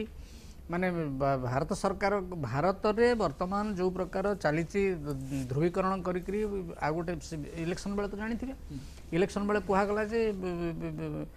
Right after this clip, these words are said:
ମମତା ବାନାର୍ଜୀ ଦ୍ୱିତୀୟ ପାକିସ୍ତାନ ସୃଷ୍ଟି କରିବେ ଏବଂ ଏକ୍ଜାକ୍ଟଲି ସମାନ କଥା ଆମେରିକାର ଜଣେ ବିଶିଷ୍ଟ ବରିଷ୍ଠ ସାମ୍-, ସାମ୍ବାଦିକ ଏବେ ଚିଠି, ଇଏ ଏବେ ଗୋଟେ ଆର୍ଟିକଲ ଛାପିଥିଲେ,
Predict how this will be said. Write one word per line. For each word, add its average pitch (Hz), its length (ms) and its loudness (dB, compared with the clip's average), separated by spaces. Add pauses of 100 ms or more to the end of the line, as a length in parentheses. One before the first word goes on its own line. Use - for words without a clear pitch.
(280)
ମମତା 165 340 2
ବାନାର୍ଜୀ 190 380 2
ଦ୍ୱିତୀୟ 175 280 4
ପାକିସ୍ତାନ 190 400 0
ସୃଷ୍ଟି 202 300 -4
କରିବେ 233 240 2 (360)
ଏବଂ 170 180 0
ଏକ୍ଜାକ୍ଟଲି 170 680 4 (380)
ସମାନ 285 480 8
କଥା 139 320 0 (760)
ଆମେରିକାର 214 600 4
ଜଣେ 220 220 4 (140)
ବିଶିଷ୍ଟ 175 500 0 (440)
ବରିଷ୍ଠ 156 340 0
ସାମ୍-, 156 680 -2
ସାମ୍ବାଦିକ 170 540 0
ଏବେ 180 220 2
ଚିଠି, 151 240 -2
ଇଏ 170 240 2 (140)
ଏବେ 143 160 0
ଗୋଟେ 165 200 0
ଆର୍ଟିକଲ 165 320 0
ଛାପିଥିଲେ, 131 480 -4